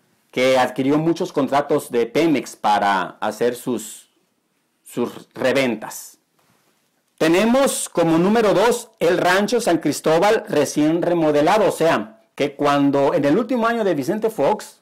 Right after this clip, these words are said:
eh, como presidente de México, mandó a, mm, hacerle una reparación, a reconstruir su rancho al cien por ciento, y lo dije en uno de mis videos. Esto también está documentado, ustedes lo pueden leer en mi Facebook.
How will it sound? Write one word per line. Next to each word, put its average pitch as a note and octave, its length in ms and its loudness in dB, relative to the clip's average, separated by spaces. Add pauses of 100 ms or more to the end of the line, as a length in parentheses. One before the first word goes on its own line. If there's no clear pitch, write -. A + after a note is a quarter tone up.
(200)
eh, A#2+ 640 2
como A#2 480 2
presidente C3 480 -4
de G#3 80 -6
México, E3+ 460 -2 (240)
mandó F3 760 0 (180)
a, C3+ 460 4
mm, B2+ 320 -2 (1040)
hacerle G#3 360 -2
una B3 180 0
reparación, F3 1040 0
a D3 100 0
reconstruir E3 720 -2
su A3 140 -4
rancho G3+ 760 -2 (260)
al F3 240 2
cien G#3 280 -2
por A3+ 160 0
ciento, G3+ 380 -2 (220)
y D#3+ 100 0
lo E3+ 140 2
dije F#3 200 0
en G3+ 80 -2
uno F#3+ 200 0
de D#3+ 100 2
mis B2+ 200 0
videos. B2 540 -2 (920)
Esto C#3+ 260 -2
también D3 240 2
está D3+ 220 0
documentado, G#2+ 720 -2
ustedes A#2 280 -4
lo C3 140 -6
pueden B2+ 280 0
leer A2 280 0
en G2 360 -6
mi F#2 100 -8
Facebook. F#2+ 420 -6